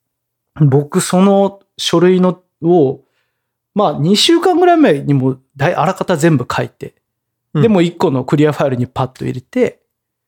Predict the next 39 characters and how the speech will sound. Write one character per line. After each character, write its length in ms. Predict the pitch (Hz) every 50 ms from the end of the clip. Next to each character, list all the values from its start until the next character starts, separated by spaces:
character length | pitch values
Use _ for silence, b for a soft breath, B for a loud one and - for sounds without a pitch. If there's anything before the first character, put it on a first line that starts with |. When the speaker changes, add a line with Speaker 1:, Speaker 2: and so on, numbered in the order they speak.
| _ -
Speaker 2:
う 80 | - 113
ん。 140 | 95 - -
Speaker 1:
で、 320 | - 175 180 185 170 151 - -
僕、 300 | - 151 156 143 135 131
机 240 | - - - 160 151
の 80 | 151
上 80 | 147 127
に 40 | 120
置 140 | 131 131 131
い 20 |
て 120 | - 139
た 140 | 135 - 120
ん 20 | 110
で 60 | -
す。 280 | - - - - _ _ _ _ _ _ _ _ _ _ _ _ _ _ -
Speaker 2:
う 120 | 120 175
ん。 60 | 185 208
Speaker 1:
で、 320 | 220 - - - - - _ b b b b b b
そ 200 | b - - 214
の 80 | 220 220
ク 100 | - 226
リ 80 | 226
ア 40 | 226 214
フ 100 | - 214
ァ 60 | 214
イ 20 |
ル 60 | 165
を 20 | 139
僕 220 | 131 139 135 135
ち 80 | - -
ゃ 40 | 143
ん 100 | 139 131
と 180 | 139 135 131
入 100 | 127 135
れ 100 | 135 139
た 160 | 135 - 143
ん 100 | 135 135
で 80 | 120 123
す、 320 | - - - 135 127 127